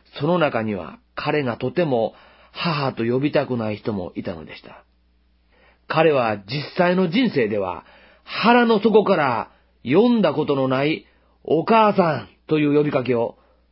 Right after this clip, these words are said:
作品の中でのみ主人公を使って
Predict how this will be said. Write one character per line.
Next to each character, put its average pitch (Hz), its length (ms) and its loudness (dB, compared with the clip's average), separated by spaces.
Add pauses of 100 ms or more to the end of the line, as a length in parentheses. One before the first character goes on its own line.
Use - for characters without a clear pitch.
(300)
作 175 300 -2
品 156 260 -4
の 139 120 -2
中 107 280 -4
で 101 120 -4
の 123 200 -2
み 117 220 -4 (560)
主 143 120 -2
人 165 260 -2
公 120 160 -4
を 107 80 -4
使 160 300 -6
っ 113 100 -8
て - 440 -8